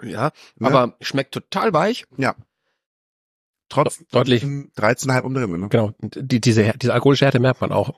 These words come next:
Speaker 3: Also im
Speaker 2: Ja.
Speaker 3: Vergleich zu dem eben, der war sehr viel softer und weicher dagegen.
Speaker 2: Ja. Aber dem steht das. Das ist das Schöne, ne?
Speaker 1: Das riecht nach so einem Kleber auch. Das ist, ähm, ich, im Theater immer, weißt du, wenn, wenn, äh, die, ähm, Kulissen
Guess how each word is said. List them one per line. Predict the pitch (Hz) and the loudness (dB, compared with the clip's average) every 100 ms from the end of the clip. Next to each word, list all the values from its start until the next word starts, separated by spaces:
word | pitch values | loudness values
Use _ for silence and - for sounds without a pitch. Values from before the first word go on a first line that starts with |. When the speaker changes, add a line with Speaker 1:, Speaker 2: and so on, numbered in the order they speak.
| - | -2
Speaker 3:
Also | 113 | 0
im | 120 | 2
Speaker 2:
Ja. | |
Speaker 3:
Vergleich | 120 117 | 2 0
zu | - | 2
dem | 113 107 | 0 2
eben, | 131 147 | 2 2
der | 113 | 2
war | 110 | 2
sehr | 113 123 | 2 2
viel | 120 | 0
softer | - 123 120 | 0 0 2
und | 113 | 2
weicher | 113 110 104 | 2 2 -2
dagegen. | 98 98 107 147 | -4 -4 -4 -4
Speaker 2:
Ja. | 113 101 _ - - | -2 -2 _ -20 -4
Aber | 110 123 | 0 2
dem | 113 | 0
steht | - 147 | 0 0
das. | 90 - _ | -2 -6 _
Das | 117 | -10
ist | - | -6
das | - | -4
Schöne, | 117 95 _ _ - | -4 -4 _ _ -10
ne? | 101 110 - _ _ _ _ _ _ _ _ _ _ _ _ _ _ _ - - | -8 -8 -12 _ _ _ _ _ _ _ _ _ _ _ _ _ _ _ -20 -8
Speaker 1:
Das | 104 | 0
riecht | 127 - | 0 0
nach | 127 | -2
so | 131 | 0
einem | 107 | 0
Kleber | - 117 156 101 | 0 0 2 0
auch. | 92 95 - - | -2 -4 -8 -8
Das | 110 127 | -4 -2
ist, | 120 - | -2 0
ähm, | 113 110 107 - | 2 2 0 -2
ich, | - | -4
im | 110 110 | -2 -2
Theater | 131 - 143 - | -2 -2 -2 0
immer, | 104 | 2
weißt | 101 117 | 2 0
du, | 113 | 0
wenn, | 107 104 104 | 2 2 2
wenn, | 104 104 | 2 2
äh, | 98 98 95 | 2 2 2
die, | 98 | 0
ähm, | 98 - 80 - - | -2 -2 -4 -6 -4
Kulissen | - 135 - 107 90 | 4 4 4 0 0